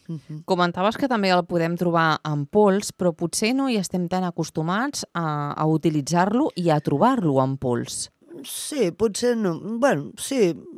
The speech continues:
Speaker 1: Eh, se, se troba de les dues maneres. Sí. Clar, pensa que el clau amb el sencer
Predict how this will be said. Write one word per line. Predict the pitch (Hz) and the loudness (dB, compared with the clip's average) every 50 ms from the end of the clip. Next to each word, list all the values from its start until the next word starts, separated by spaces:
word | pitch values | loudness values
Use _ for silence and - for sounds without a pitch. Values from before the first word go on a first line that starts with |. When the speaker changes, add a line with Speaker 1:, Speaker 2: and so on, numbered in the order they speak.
| - - - - - - - _ - - - - - - 202 214 214 | -18 -18 -20 -20 -20 -20 -20 _ -20 -20 -20 -20 -16 -12 -8 -6 -4
Speaker 1:
Eh, | 165 - 226 247 247 240 240 240 233 | 2 6 8 8 10 8 6 4 4
se, | 240 - 254 240 - 165 196 208 | 4 4 4 2 2 0 -4 -4
se | 190 240 214 | -4 -4 -2
troba | - 285 277 294 262 | 0 2 4 6 8
de | 254 233 214 | 8 8 8
les | 196 180 | 6 6
dues | 190 202 170 | 4 2 2
maneres. | 185 180 175 170 165 170 175 | 2 0 0 2 0 0 0
Sí. | - 247 - - _ - - - - - | 0 0 -2 -4 _ -20 -20 -20 -16 2
Clar, | - 254 254 202 160 - - _ | 6 8 10 10 8 6 0 _
pensa | - 214 226 220 - 285 269 | 2 2 2 4 2 0 2
que | - 220 190 180 175 - - - | 4 4 4 4 4 2 0 0
el | 165 165 165 156 - | 0 2 0 0 0
clau | - 220 226 220 208 185 170 - _ - | 4 6 8 8 8 6 4 0 _ -6
amb | 160 156 151 151 147 147 147 147 | -6 -6 -6 -6 -8 -8 -6 -6
el | 147 147 143 143 143 143 139 139 - - - - - - - - - - - - | -6 -6 -6 -6 -8 -8 -10 -10 -10 -12 -12 -12 -14 -16 -16 -18 -18 -16 -12 -6
sencer | - - 160 143 - - 220 220 208 196 226 269 | -2 -2 -2 0 0 2 4 6 6 6 4 0